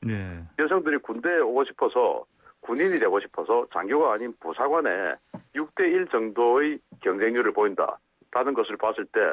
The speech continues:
Speaker 2: 여성들도 충분히 우리 국가에 봉사할 수 있는, 어, 가능성이 있다고 봅니다.
Speaker 1: 예, 그렇군요. 뭐 그러면, 어, 모병제는 아니더라도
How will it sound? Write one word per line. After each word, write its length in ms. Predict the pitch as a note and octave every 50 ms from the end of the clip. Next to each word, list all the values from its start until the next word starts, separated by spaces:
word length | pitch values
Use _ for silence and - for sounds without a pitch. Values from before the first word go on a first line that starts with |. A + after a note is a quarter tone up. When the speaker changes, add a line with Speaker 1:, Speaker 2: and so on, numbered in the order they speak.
| C#2+ - _ -
Speaker 2:
여성들도 440 | A2+ A2 C3 A#2+ A2 A2+ G2+ F#2+ F2+ - - -
충분히 560 | D#3 D#3 C#3+ C3+ A#2 F#2 G2+ G2 D#2+ D2+ C#2+ - _ _ - - -
우리 180 | - F#2 F#2 F#2+
국가에 360 | - - G2 - - G#2 G2
봉사할 400 | F2+ - D#2 D#2+ D#2+ - G2+ G2 F#2
수 60 | -
있는, 300 | F#2 E2+ F#2 F#2+ F2 E2+ D#2+ _ - - - - _ -
어, 120 | - E2+
가능성이 420 | E2 - F2 G2 A2 G#2 A2+ G2 -
있다고 260 | - - F#2+ F#2 F2
봅니다. 380 | - E2 F2 E2+ F2 - - - _ _ _ -
Speaker 1:
예, 280 | B2+ A#2+ B2 B2 A#2+ A#2
그렇군요. 380 | A2+ - C3 C3 C3 C3+ C3+ D3
뭐 180 | D#3+ E3+ E3+ D#3+
그러면, 480 | - D#3+ F3 F#3+ G3 G3 F#3+ F3 D#3+ C#3+ - - - - - - - - - - _ _ -
어, 200 | A#2 C#3 D3 D3
모병제는 840 | C3+ C#3 D3+ D3+ F3+ F#3 F#3 F3+ E3 - F3 E3+ E3+ E3 E3+ F3+ F#3
아니더라도 880 | F#3 E3 D#3 D#3 D3 D#3 C#3+ C#3 C3 C3 C#3 A#2+ G#2+ A#2+ B2 G#2 F2+